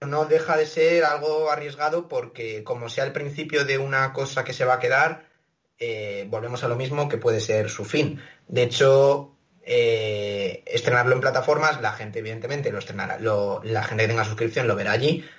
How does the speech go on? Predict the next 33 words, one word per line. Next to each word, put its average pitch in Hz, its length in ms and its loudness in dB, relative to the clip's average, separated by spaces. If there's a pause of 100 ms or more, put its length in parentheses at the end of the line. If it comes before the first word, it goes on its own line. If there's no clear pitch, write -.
(280)
Eh, 123 220 6
han 147 140 2
quitado, 143 400 4
por - 120 -4
cierto, 143 340 -4
el 127 140 -6
periodo 131 220 -6
de 131 80 -2
prueba 127 220 -2
gratuito 123 420 -4
de 120 60 -6
una 120 120 -6
semana 120 280 -6
que 123 80 -10
tenían 120 340 -6
para 110 160 -6
que 110 80 -10
la 104 80 0
gente 117 220 -6
no 117 80 -4
se 120 100 -4
aproveche 120 380 2
de 117 60 4
eso 113 120 -2
para 98 140 -2
Wonder 110 260 0
Woman, 147 320 2
que - 80 -6
la 104 80 0
estrenan 113 320 -6
en 110 100 -4
unos 113 200 -2
días. 165 320 2